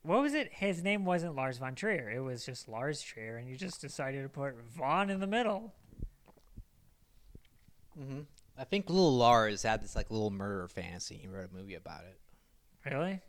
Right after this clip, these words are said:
Speaker 2: He was
Speaker 1: Is
Speaker 2: like,
Speaker 1: that what it was?
Speaker 2: "Yeah, in my imagination, I look like Matt Dillon."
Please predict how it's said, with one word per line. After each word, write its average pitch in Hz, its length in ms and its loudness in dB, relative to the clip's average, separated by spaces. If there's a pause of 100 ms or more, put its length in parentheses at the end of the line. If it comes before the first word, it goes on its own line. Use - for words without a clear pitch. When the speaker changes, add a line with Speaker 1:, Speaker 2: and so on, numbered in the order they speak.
(260)
Speaker 2:
He - 60 -20
was 135 100 -12
Speaker 1:
Is 131 60 -8
Speaker 2:
like, 123 80 -2
Speaker 1:
that 123 60 -2
what 131 100 -2
it 143 60 -4
was? 165 300 -6
Speaker 2:
"Yeah, 117 240 -8
in 131 120 -6
my 139 120 -2
imagination, 117 760 -6
I 107 40 -10
look 107 120 -10
like 110 180 -8
Matt 104 260 -6
Dillon." - 320 -14